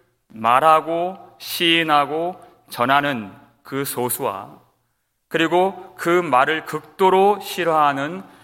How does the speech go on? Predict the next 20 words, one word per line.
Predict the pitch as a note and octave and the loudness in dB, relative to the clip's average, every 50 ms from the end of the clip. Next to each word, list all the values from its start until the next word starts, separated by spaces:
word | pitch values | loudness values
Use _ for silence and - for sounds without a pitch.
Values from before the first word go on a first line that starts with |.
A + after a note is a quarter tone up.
| _ _ _ _ | _ _ _ _
세상과 | - - - C3 B2 C3+ D3 D3 - - D3+ C#3 C3+ B2 A2+ A2 G2+ G2+ G#2+ A2 G#2 G#2+ A2+ - _ _ _ _ _ _ _ _ _ _ _ - | -14 -8 -4 0 2 2 2 0 -2 -4 -4 -4 -6 -6 -8 -8 -8 -6 -8 -10 -10 -12 -18 -20 _ _ _ _ _ _ _ _ _ _ _ -10
그 | - - D#3+ | -4 -4 -4
속에서 | D#3 D#3+ - E3 D3+ D#3 D3 - D#3 D3+ D#3 D#3+ E3+ F3 - - - - _ - | -2 -2 -2 -2 -2 -2 -2 -2 -2 -2 0 0 -2 -4 -8 -14 -20 -20 _ -14
핍박을 | - G3+ - - - F3 E3 E3 D#3+ D#3 | -12 -12 -4 0 0 0 2 2 0 2
받으며 | C#3 C3+ B2+ B2+ B2 B2+ B2+ B2 | 2 0 0 0 -2 -6 -6 -6
박해를 | A#2+ - A#2 A2 - - C3 B2+ B2 A2+ | -4 -4 -6 -6 -6 -6 -6 -6 -4 -4
받는 | A#2 G#2+ G#2 G#2 G#2 A2 C3 C#3+ B2+ A2+ G2 - - - - _ | -4 -4 -4 -4 -6 -4 -4 -2 -4 -4 -8 -12 -18 -20 -20 _
성도들의 | - - - - C3 C3 D3 D#3 D#3+ F3+ F#3 F3 F3+ F3+ F3 C3 | -14 -12 -4 -2 -2 0 0 0 -2 -2 -2 -2 -4 -6 -6 -6
이야기라는 | A2+ G2+ G2 - F#2 F#2+ F#2+ | -8 -10 -12 -14 -18 -20 -20
것이에요. | F#2+ F#2+ - - _ _ _ _ _ _ _ _ _ _ _ | -20 -20 -20 -20 _ _ _ _ _ _ _ _ _ _ _
우리의 | A#2+ B2+ D3 E3+ F#3+ G3 F#3 E3+ B2+ | -4 -2 -2 0 0 0 0 0 -2
이야기, | G#2 G#2 G#2 G2+ F#2 - - - - - - | -4 -10 -12 -16 -18 -20 -20 -20 -20 -14 -4
남의 | C3+ B2 B2+ C#3 D#3 F3 F3+ D3+ | 0 2 2 2 2 0 -2 0
이야기가 | C#3+ C3+ C3 C3+ C3+ C3+ | 0 0 0 0 -2 -2
아니라 | A#2 G#2 A2 G#2+ A2+ C3 D#3+ E3+ - - _ - | -2 -4 -4 -8 -8 -8 -8 -10 -16 -20 _ -4
바로 | A#2+ B2 C3+ C3+ | -4 -2 -2 -4
우리가 | - A#2+ B2 B2 C3 C#3 C3 D3+ | -6 -4 -4 -2 -2 0 0 -2
살아가는 | C#3+ - D3 C3+ C#3 C3 B2 A#2+ A#2+ C3 C#3+ F3 G3+ - - _ _ _ _ _ _ _ | -2 0 -2 -2 0 0 -2 -4 -4 -6 -8 -10 -12 -16 -20 _ _ _ _ _ _ _
믿음의 | - G#2+ A#2+ A#2+ A2+ B2 A#2 B2 B2+ C#3 D#3 - - - | -8 -6 -6 -4 -4 -4 -2 -2 -2 -2 -4 -6 -12 -16
현실을 | - - - A2+ A#2+ B2+ B2+ B2 - C#3+ B2 A#2 A2+ A2+ C#3+ F#3+ - _ | -12 -6 -4 -2 -2 -2 -2 -4 -4 -6 -4 -4 -6 -6 -8 -10 -14 _